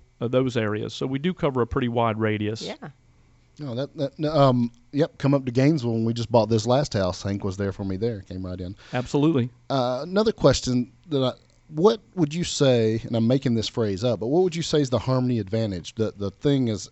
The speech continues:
Speaker 3: if I look up online and there's some different inspectors, why call Harmony?
Speaker 1: Well, appreciate it, Bo. Well, we know Atlanta houses.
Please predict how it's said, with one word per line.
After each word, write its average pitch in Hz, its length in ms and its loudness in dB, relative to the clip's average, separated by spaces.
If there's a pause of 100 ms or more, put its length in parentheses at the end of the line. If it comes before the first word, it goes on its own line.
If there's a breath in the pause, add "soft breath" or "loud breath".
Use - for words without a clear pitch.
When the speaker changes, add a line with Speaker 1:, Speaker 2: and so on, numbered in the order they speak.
(120)
Speaker 3:
if 95 80 -14
I 104 60 -6
look 143 280 -2
up 143 220 4 (260)
online 127 640 2
and 95 300 -4 (320 soft breath)
there's 113 180 -2
some 117 140 -4
different 127 240 2
inspectors, 113 640 -4 (160)
why 139 240 4
call 127 260 0
Harmony? 92 380 -6 (600 loud breath)
Speaker 1:
Well, - 80 -2
appreciate 170 380 4
it, 135 80 2
Bo. 135 220 6
Well, 175 340 4
we 165 100 6
know 180 220 8
Atlanta 160 380 4
houses. 143 640 -2